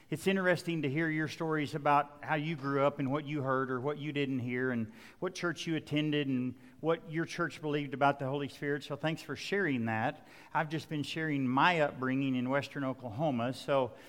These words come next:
we, we kinda just didn't know what to do with that last verse. So this says, "When we repent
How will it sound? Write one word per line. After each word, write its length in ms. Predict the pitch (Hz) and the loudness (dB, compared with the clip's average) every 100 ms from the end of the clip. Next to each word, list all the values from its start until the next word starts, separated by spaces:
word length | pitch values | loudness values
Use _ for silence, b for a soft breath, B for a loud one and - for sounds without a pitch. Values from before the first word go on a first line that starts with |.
| B | B
we, 140 | - 180 | -8 -6
we 160 | 151 | -6
kinda 480 | 160 156 160 151 139 | -4 2 4 4 2
just 320 | 131 143 139 - - | 0 -4 -6 -12 -8
didn't 460 | 147 147 139 147 - - - - - - | -4 0 0 -4 -12 -20 -20 -16 -14 -8
know 220 | 160 151 | -2 0
what 220 | 151 156 | 0 -2
to 80 | 143 | -4
do 180 | 127 151 | -2 0
with 160 | 147 147 | 0 2
that 220 | 147 139 | 2 4
last 380 | 131 135 120 - | 4 4 2 -2
verse. 500 | 131 165 113 - - B B B B | 4 4 4 -2 -14 B B B B
So 460 | - 202 156 139 156 B B | 0 4 6 4 -2 B B
this 160 | 170 | 0
says, 340 | 160 196 196 196 | 2 4 4 2
"When 180 | 175 160 | 0 2
we 180 | 185 | 2
repent 560 | 156 151 156 190 160 202 | 2 2 4 6 6 2